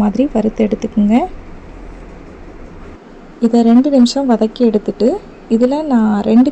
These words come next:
கைப்பிடி அளவுக்கு சின்ன வெங்காயம் தோலை நீக்கி எடுத்து வச்சிருக்கேன். பத்து பல் பூண்டையும் சேர்த்துட்டு இதை நல்லா வதக்கி எடுத்துக்குங்க. சின்ன வெங்காயத்துக்கு பதிலா நீங்க பெரிய வெங்காயம் ரெண்டு சேர்த்து இதை வதக்கி எடுத்துக்கலாம்.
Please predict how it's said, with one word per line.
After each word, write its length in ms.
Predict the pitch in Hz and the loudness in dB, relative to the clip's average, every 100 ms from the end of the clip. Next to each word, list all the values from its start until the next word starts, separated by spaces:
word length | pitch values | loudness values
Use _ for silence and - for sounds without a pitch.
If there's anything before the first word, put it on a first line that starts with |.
| - | 2
கைப்பிடி 360 | 233 226 233 226 | 0 2 2 2
அளவுக்கு 340 | 208 202 - 277 | 2 -2 -6 -6
சின்ன 320 | - 220 240 | 2 6 6
வெங்காயம் 520 | 233 208 202 202 233 330 | 6 4 2 2 0 0
தோலை 280 | 233 214 240 | -2 2 4
நீக்கி 260 | 226 208 - | 4 2 0
எடுத்து 240 | 208 - 214 | -2 0 -2
வச்சிருக்கேன். 520 | 202 202 - 254 370 - - - - - - - - | -4 -8 -4 -4 -4 -10 -20 -20 -20 -20 -20 -12 -2
பத்து 280 | 233 - 277 | -2 0 -2
பல் 240 | - 269 - | 0 -2 2
பூண்டையும் 460 | 233 220 220 240 - | 2 4 4 2 0
சேர்த்துட்டு 420 | 226 208 214 233 320 - | -4 -4 -4 -2 -2 -2
இதை 160 | 226 208 | -2 0
நல்லா 260 | 202 202 262 | 0 -2 0
வதக்கி 360 | 226 220 220 233 | 0 -2 -2 0
எடுத்துக்குங்க. 540 | 214 214 214 214 208 285 370 - - - - | 0 0 -2 0 2 0 -4 -18 -20 -20 -6
சின்ன 320 | - 269 302 | 0 2 2
வெங்காயத்துக்கு 600 | 269 240 240 240 233 - | 4 6 6 2 -2 -2
பதிலா 280 | 214 202 247 | 0 2 0
நீங்க 260 | 311 233 214 214 - | 2 2 2 0 -2
பெரிய 240 | 214 226 254 | -2 0 2
வெங்காயம் 520 | 226 208 208 214 311 - | 2 2 2 0 -2 -4
ரெண்டு 280 | 214 208 233 | 0 2 2
சேர்த்து 360 | 247 214 202 269 359 | 0 -4 -4 -4 -4
இதை 140 | 220 208 | -2 -2
வதக்கி 360 | 196 208 - 220 | -2 -4 -4 -4
எடுத்துக்கலாம். 540 | 208 202 - 220 311 | -4 -8 -4 -2 -2